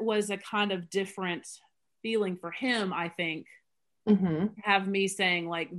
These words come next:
Speaker 1: "This is what I'm gonna do," and him not really have any room to say anything about it.
Speaker 2: Right.
Speaker 1: But about being a mom,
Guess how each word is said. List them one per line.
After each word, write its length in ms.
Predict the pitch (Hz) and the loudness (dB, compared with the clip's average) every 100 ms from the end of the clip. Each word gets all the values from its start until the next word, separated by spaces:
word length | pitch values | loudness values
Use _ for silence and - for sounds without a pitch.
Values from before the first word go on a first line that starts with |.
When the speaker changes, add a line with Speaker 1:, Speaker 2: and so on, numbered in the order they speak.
| 165 | -6
Speaker 1:
"This 180 | 185 180 | -4 -4
is 120 | 170 | -6
what 160 | 170 170 | -2 0
I'm 240 | 160 175 | 0 0
gonna 180 | 170 165 | -2 -4
do," 400 | 151 175 165 151 - | -4 -2 -2 -2 -4
and 160 | 170 | -6
him 320 | 165 - 190 180 | -6 -4 -2 2
not 200 | 175 156 | 0 0
really 180 | 165 165 | -4 0
have 220 | 175 165 | 0 0
any 200 | 170 160 - _ | -2 -4 -8 _
room 460 | 147 180 196 180 170 | -6 -2 0 0 -2
to 120 | 170 | -6
say 240 | - 320 | 0 2
anything 300 | 226 160 151 | 2 -2 -6
about 280 | 151 151 143 | -6 -6 -6
it. 140 | 139 - _ _ _ | -8 -12 _ _ _
Speaker 2:
Right. 240 | 165 131 - _ _ - | 0 0 -6 _ _ -2
Speaker 1:
But 260 | 233 220 - - _ _ _ _ | 4 4 2 -12 _ _ _ _
about 300 | 208 254 269 | 0 4 4
being 220 | 247 277 | 4 4
a 40 | 214 | 2
mom, 720 | 202 233 247 190 180 180 185 | 2 4 6 6 4 2 -4